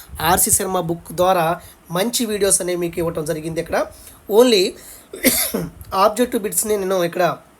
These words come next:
ఎక్స్‌ప్లెయిన్ చేయటం జరిగింది. కాబట్టి కొన్ని, ఆ, యూనిట్స్ అయితే నేను అప్‌లోడ్ చేశాను. ఇది కూడా చాలా తక్కువ అమౌంట్కి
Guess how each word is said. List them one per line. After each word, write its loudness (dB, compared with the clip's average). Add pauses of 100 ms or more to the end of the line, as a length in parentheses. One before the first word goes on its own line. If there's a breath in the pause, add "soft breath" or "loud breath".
(640)
ఎక్స్‌ప్లెయిన్ 0
చేయటం -2
జరిగింది. -2 (340 loud breath)
కాబట్టి 2
కొన్ని, 0 (100)
ఆ, -2
యూనిట్స్ -2
అయితే -2
నేను 0
అప్‌లోడ్ -4
చేశాను. -2
ఇది -2
కూడా -2
చాలా 0
తక్కువ -6
అమౌంట్కి -4